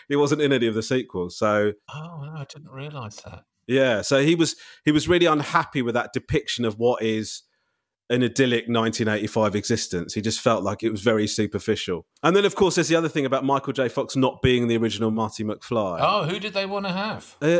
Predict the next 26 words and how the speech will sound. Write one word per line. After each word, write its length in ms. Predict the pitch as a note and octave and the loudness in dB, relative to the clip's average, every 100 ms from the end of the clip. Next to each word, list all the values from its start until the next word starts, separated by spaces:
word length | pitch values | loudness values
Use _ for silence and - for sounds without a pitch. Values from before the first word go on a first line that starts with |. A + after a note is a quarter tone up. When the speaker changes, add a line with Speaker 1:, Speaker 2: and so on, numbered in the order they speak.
| E3+ | 2
Speaker 1:
it 100 | F3+ | 0
was, 200 | F#3+ F3+ | 0 -2
well, 120 | F#3+ | 0
they 80 | G3+ | 4
actually 300 | A3 A3+ B3 | 2 0 -4
started 580 | - - G#3+ G3+ - E3 | -2 2 2 2 -2 -2
filming 640 | - G3+ E3+ F#2 E2+ F#2 G2 _ _ _ | 0 0 0 -4 -10 -14 -18 _ _ _
with 680 | A#2+ D3+ D3 D3 C#3+ B2 - - | 0 2 4 2 0 -6 -16 -12
Speaker 2:
Sylvester 480 | - D3 D3 - | -6 -2 -2 -2
Stallone. 460 | A#2 - A2 F2+ E2+ _ _ | -8 -6 -4 -4 -6 _ _
Speaker 1:
No, 200 | D#3+ D#3+ | 2 4
it 80 | D3 | 4
wasn't 260 | F3+ G3 F3 | 2 2 0
Sylvester 420 | E3 C3 B2 B2+ | 2 2 2 0
Stallone. 400 | - A#2+ G#2 G#2 | -2 0 2 2
I, 220 | C#3 - | 0 0
I 60 | D#3+ | -2
can't 340 | - - G#3 | -2 -4 -2
remember 220 | F#3 F3 | -2 -2
the 80 | D#3+ | -2
guy. 160 | D#3 D3+ C3+ | -4 -6 -6
Let 160 | D3 | -8
me 80 | D#3+ | -6
look 180 | C#3 A#2 | -8 -10
this 160 | A2 | -10
up. 280 | A#2 G2 - | -8 -8 -10